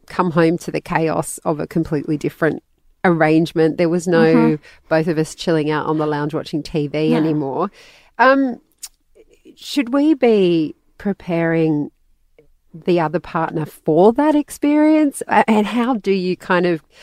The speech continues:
Speaker 1: everyone always says you can't prepare for wh-, how much childbirth will change your life until it happens.
Speaker 2: Mm-hmm.
Speaker 1: How can we sort of lay that pathway for the non-birth parent in that situation?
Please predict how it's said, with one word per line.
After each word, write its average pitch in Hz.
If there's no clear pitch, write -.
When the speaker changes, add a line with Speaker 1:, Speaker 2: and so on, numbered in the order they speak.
Speaker 1:
everyone 202
always 165
says 165
you 156
can't 170
prepare 165
for 147
wh-, 160
how 165
much 156
childbirth 156
will 151
change 147
your 151
life 156
until 143
it -
happens. 190
Speaker 2:
Mm-hmm. 226
Speaker 1:
How 247
can 196
we 175
sort 160
of 147
lay 156
that -
pathway -
for -
the 151
non-birth 139
parent 156
in 175
that 147
situation? -